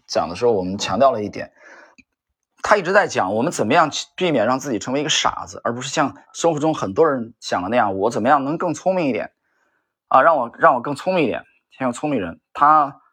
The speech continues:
想的是先消除自己身上的短板。大家都知道有那个木桶理论曾经讲的啊，最短的那一块儿木板，所以自己的短板，这点其实是异于常人的。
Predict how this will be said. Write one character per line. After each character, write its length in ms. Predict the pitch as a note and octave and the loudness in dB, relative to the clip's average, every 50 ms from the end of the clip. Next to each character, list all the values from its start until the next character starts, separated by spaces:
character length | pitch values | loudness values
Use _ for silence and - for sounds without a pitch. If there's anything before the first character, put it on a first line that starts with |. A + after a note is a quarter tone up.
| _ _ _ _ _ _ | _ _ _ _ _ _
想 260 | - - - B2 G#2+ | -4 0 2 2 2
的 80 | G#2 A#2 | 2 0
是 140 | - - C#3 | -4 -4 -4
先 320 | - - D#3 D#3+ D#3 C#3+ | -2 -2 -2 -2 -2 -4
消 380 | - - - - - D#3+ D#3+ D3+ | -6 -8 -4 0 2 2 2 2
除 240 | - - - A2 | -2 -8 -10 -10
自 160 | G#2+ - C3 A2+ | -8 -6 -6 -6
己 100 | F2+ F2+ | -4 -4
身 160 | - - A#2 | -6 -6 -6
上 140 | A#2+ A2+ G#2+ | -6 -6 -8
的 100 | G2 - | -8 -6
短 300 | - F#2+ E2+ F#2 G#2 G#2 | -6 -6 -4 -4 -4 -4
板。 240 | E2+ B1 - - A#2 - | -4 -6 -6 -10 -6 -2
大 80 | C3+ C#3+ | 2 2
家 120 | D3+ D3+ | 2 2
都 140 | C3+ D#3 D3 | 2 0 -2
知 140 | C#3 D#3 D#3 | 0 2 2
道 140 | D#3 C3+ | 2 2
有 60 | A2 G2+ | 2 0
那 120 | G#2 A#2+ | -2 -2
个 100 | A#2+ A2+ | -2 -2
木 160 | A2 C#3 C3 | -2 -2 -4
桶 180 | A2+ A2 G#2+ G#2+ | -4 -4 -4 -4
理 120 | G2 E2 | -4 -4
论 120 | F2 F#2+ F#2 | -6 -6 -8
曾 160 | G2+ G#2 G2+ | -8 -8 -8
经 80 | G#2 G#2 | -8 -6
讲 240 | - - D#2 B1+ - | -6 -4 -6 -6 -6
的 60 | - | -8
啊， 160 | - E2 E2 - _ _ - - - - - _ _ | -10 -10 -10 -12 _ _ -20 -20 -20 -20 -20 _ _
最 180 | - - F3 D#3 | -2 0 0 2
短 300 | - - B2 G2+ F2 F2+ | 2 2 2 2 2 -2
的 100 | G2 G#2+ | -2 -2
那 140 | A#2 B2+ A#2+ | 0 0 0
一 40 | A2 | 0
块 160 | - - B2+ | 0 2 2
儿 200 | F2 D2 - - _ _ _ _ _ _ _ _ _ _ _ | 2 2 0 -8 _ _ _ _ _ _ _ _ _ _ _
木 160 | - B2+ A2+ | -4 -4 -2
板， 240 | F2 D#2+ - - - _ _ _ _ _ _ _ _ _ _ _ _ _ _ _ _ _ _ _ - _ _ _ _ _ _ - - _ _ _ _ | 0 -2 -4 -4 -8 _ _ _ _ _ _ _ _ _ _ _ _ _ _ _ _ _ _ _ -20 _ _ _ _ _ _ -20 -20 _ _ _ _
所 100 | - D3+ | 0 2
以 20 | C#3+ | 2
自 140 | - F3 D3 | 2 0 0
己 80 | A#2+ | 2
的 80 | G2 G#2 | 2 2
短 300 | - - F#2+ E2+ G2+ C3 | 2 2 2 2 2 0
板， 280 | - - - - - _ _ _ _ _ _ _ _ _ _ _ _ _ _ _ _ _ _ _ _ _ _ _ _ _ _ _ _ _ - | 0 0 -2 -4 -12 _ _ _ _ _ _ _ _ _ _ _ _ _ _ _ _ _ _ _ _ _ _ _ _ _ _ _ _ _ 2
这 140 | - A#3 | 2 4
点 220 | F3+ D3 C3 G#2+ G#2 | 4 4 2 0 0
其 180 | - - B2+ | -4 -6 -6
实 60 | B2 A#2+ | -6 -6
是 140 | B2+ B2+ | -6 -6
异 160 | A2+ D3+ D3 B2+ | -6 -4 -2 0
于 100 | A2+ A2 | 0 0
常 300 | - - - F2+ F#2+ G2 | -2 -4 -4 -4 -4 -4
人 160 | F#2 - D2 | -6 -6 -8
的。 260 | D#2+ - - - _ | -10 -12 -14 -16 _